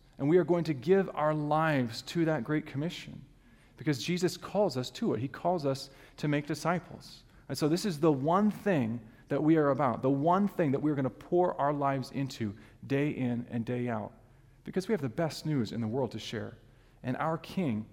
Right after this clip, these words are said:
commissions us to go and share that news so that more people would find life in him. Pray with me. God, I thank you that the story of Jesus,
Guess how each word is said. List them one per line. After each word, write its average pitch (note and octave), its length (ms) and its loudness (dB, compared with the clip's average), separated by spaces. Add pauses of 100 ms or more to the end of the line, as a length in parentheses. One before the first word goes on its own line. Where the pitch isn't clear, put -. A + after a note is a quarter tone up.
(160)
commissions C#3 500 -2
us G#2+ 140 -4
to C3 100 -12
go B2 240 -2 (240)
and B2 100 -4
share D#3+ 260 0
that A2 140 -2
news G2 220 -6
so - 100 -8
that B2 120 -4
more D3 280 0
people B2 300 -2
would G#2+ 140 -6
find B2 280 -4
life A2+ 240 -4 (440)
in G#2+ 80 -8
him. G#2+ 280 -10 (1400)
Pray B2+ 140 -2
with A2 140 -4
me. G#2 100 -6 (4000)
God, C3+ 140 2
I C3+ 40 0
thank D#3+ 240 -2
you D3 140 0
that B2+ 200 0
the B2 100 -4
story C3+ 440 0
of A2+ 100 -4
Jesus, A#2+ 560 0